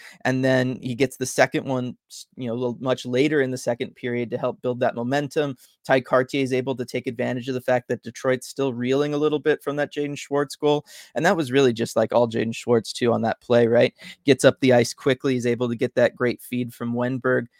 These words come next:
get up the ice, and then just, you know, <laughs> slap it home. <laughs> Like, it was just great. It was a, it was a fantastic play. So, uh, definitely, I mean, in, in a game like this,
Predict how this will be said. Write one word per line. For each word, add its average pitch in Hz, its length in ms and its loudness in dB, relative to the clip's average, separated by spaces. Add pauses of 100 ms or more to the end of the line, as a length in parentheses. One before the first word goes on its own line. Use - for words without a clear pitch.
(220)
get 135 120 4
up 131 200 4
the 120 120 0
ice, 117 300 0
and 117 120 -4
then 117 200 -4
just, - 280 -6
you 120 120 -6
know, 190 260 -6
<laughs> - 40 -20 (280)
slap 117 420 -6
it 127 80 2
home. 123 320 -2
<laughs> - 0 -
Like, 127 340 0
it 208 60 4
was 175 180 2
just 143 220 -6
great. 131 400 2 (240)
It 202 160 -6
was 143 140 2
a, 123 200 2
it 131 80 0
was 131 160 -2
a 117 140 0
fantastic 120 760 -2
play. 113 320 0
So, 117 320 -2 (340)
uh, 110 200 4
definitely, 127 540 4
I 117 40 0
mean, 127 140 -2
in, 131 160 -4
in 139 140 -4
a - 20 0
game 151 260 2
like 143 220 2
this, 135 320 -2